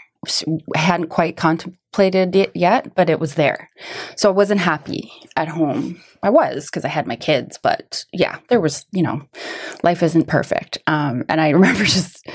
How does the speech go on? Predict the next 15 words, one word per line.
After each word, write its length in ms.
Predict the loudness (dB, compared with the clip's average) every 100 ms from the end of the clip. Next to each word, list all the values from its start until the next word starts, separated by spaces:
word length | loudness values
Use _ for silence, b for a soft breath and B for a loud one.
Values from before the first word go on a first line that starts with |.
| B B B B -4
being 240 | 4 4
in 120 | 4 2
South 240 | 0 0
Africa, 480 | -2 -2 0 0 0
just 240 | -2 -6 -4
having 240 | -2 2
my 80 | 2
mind 340 | 2 2 2 2
blown, 380 | 0 -2 -2
like, 320 | -2 -2 -4 -20 _ -8
Wow, 600 | -4 -2 -2 -2 -4 -6 -14 _ _ _ -6 -2
I'm 80 |
back. 500 | 0 0 -2 -4 _ -18 -4
Like, 320 | -4 -4 -2
the, 180 | -2